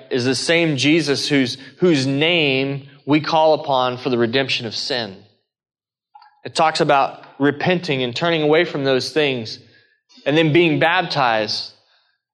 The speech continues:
And that baptism is this outward expression of an inward thing that's already been done, similar to the healing of his eyes. It's an outward expression, an outward miracle of the miracle that's taken place in his heart, the transformation that's happened.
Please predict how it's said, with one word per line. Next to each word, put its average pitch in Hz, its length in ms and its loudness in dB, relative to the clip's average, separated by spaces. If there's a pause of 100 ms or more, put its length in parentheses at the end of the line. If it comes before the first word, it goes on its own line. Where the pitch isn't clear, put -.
And 139 120 0
that 156 180 0
baptism 180 640 2
is 131 100 -2
this 139 240 -4
outward 202 360 4
expression 185 580 2
of 143 100 0
an 156 120 2
inward 202 380 2
thing 214 200 2
that's 175 160 0
already 185 180 4
been 175 200 2
done, 214 220 4
similar 226 420 4
to - 140 -2
the 180 100 4
healing 226 400 4
of 185 80 4
his 156 140 2
eyes. 190 500 0 (320)
It's 143 120 -2
an 208 100 4
outward 208 340 4
expression, 185 720 0
an 147 180 -4
outward 196 320 2
miracle 180 560 2
of 143 80 2
the 156 80 2
miracle 196 460 2
that's 147 180 -4
taken 170 280 0
place 190 320 0
in 156 60 -4
his 127 140 -6
heart, - 420 -2 (1160)
the 139 80 0
transformation 170 840 0
that's 139 180 -4
happened. 139 500 -4